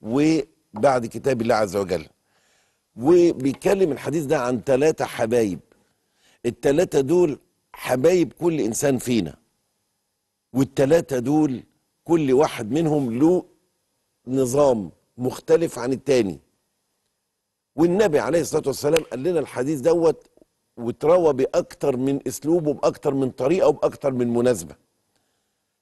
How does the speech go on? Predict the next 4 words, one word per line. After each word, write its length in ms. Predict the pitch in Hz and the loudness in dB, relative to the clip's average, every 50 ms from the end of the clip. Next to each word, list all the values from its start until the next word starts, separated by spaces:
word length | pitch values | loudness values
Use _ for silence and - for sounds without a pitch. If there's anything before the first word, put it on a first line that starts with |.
| _ - | _ -2
إنما 300 | 123 123 139 175 185 170 | 0 2 4 4 4 2
الحديث 600 | 147 - - 123 120 117 139 175 175 135 - - - _ _ _ _ _ _ _ _ _ _ _ - | 0 -2 -4 -4 -4 -2 -2 -2 -2 -4 -6 -8 -12 _ _ _ _ _ _ _ _ _ _ _ 0
أكتر 520 | 185 196 190 - - - - 170 160 143 139 | 0 0 0 -2 -8 -4 0 2 2 2 2
من 460 | 135 127 135 143 165 180 175 165 | -2 -4 -4 -2 0 0 -2 -2